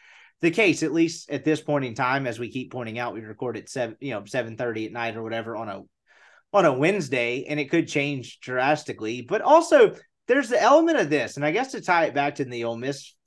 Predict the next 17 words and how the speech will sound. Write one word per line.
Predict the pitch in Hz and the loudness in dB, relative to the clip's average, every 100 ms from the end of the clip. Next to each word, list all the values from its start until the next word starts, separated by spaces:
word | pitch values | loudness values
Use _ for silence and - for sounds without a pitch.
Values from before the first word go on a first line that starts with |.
| - | -4
faction | 113 107 110 107 | -4 -4 -8 -8
of | 101 | -8
it, | 110 - _ _ _ _ _ _ _ _ _ _ | -10 -12 _ _ _ _ _ _ _ _ _ _
he's | - 320 320 | 6 6 8
kinda | 370 440 330 | 6 6 2
tied | - 175 170 | 4 6 6
into | 165 180 | 4 2
this | 120 113 | -2 -6
twenty | - 151 143 | -6 -4 -4
twenty-four | 113 127 98 90 135 117 | -4 -8 -10 -8 -8 -8
thing, | 95 90 | -12 -10
right? | 101 - - | -8 -8 -8
He's | 247 330 | -6 -4
got | - 403 - | -2 -2 -2
everything | - 170 190 151 151 | -6 0 -2 0 -2
he | 131 135 | -2 -6
wants. | 104 98 - - - | -6 -10 -12 -20 -20